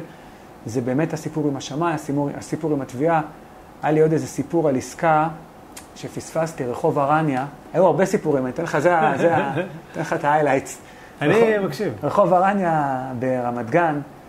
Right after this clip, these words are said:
Speaker 1: התקשר אליי, <laughs> אשכח איזה יום חמישי בערב, המתווך, "שמע, אני לא זוכר את המספר של הרחוב, לא קניתי את הדירה בסוף לצערי. עסקה, שלושה חדרים,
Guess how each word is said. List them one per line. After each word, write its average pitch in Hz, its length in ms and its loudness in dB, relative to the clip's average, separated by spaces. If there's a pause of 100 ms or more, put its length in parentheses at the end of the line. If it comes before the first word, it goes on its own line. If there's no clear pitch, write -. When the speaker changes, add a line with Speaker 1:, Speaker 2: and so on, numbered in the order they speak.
(180)
Speaker 1:
התקשר - 340 -4
אליי, - 200 -2
<laughs> - 40 -6
אשכח 160 300 -6
איזה 151 160 2
יום 165 100 2
חמישי 151 380 -2
בערב, 143 360 0
המתווך, 120 480 -2 (600)
"שמע, 190 320 0
אני - 1300 -14
לא 180 60 -4
זוכר 170 160 -4
את 185 80 -4
המספר 151 380 -2
של 151 160 -4
הרחוב, 139 280 -4
לא 139 100 -2
קניתי 139 220 -4
את 143 100 -12
הדירה 110 260 -6
בסוף - 340 -14
לצערי. 139 380 -6 (1700)
עסקה, 214 460 0 (400)
שלושה - 360 -4
חדרים, 202 560 -2